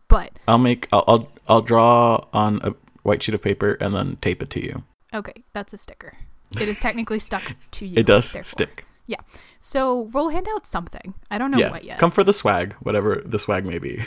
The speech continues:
Speaker 1: It's probably gonna be business cards <laughs> 'cause I'm boring.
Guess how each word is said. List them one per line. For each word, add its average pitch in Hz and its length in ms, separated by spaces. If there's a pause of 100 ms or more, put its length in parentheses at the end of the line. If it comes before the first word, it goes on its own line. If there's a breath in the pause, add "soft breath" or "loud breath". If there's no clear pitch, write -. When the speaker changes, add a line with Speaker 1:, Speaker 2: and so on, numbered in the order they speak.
Speaker 1:
It's 240 180
probably 285 220
gonna 330 140
be 277 120
business 156 280
cards - 280
<laughs> - 1160
'cause - 160
I'm 202 200
boring. - 360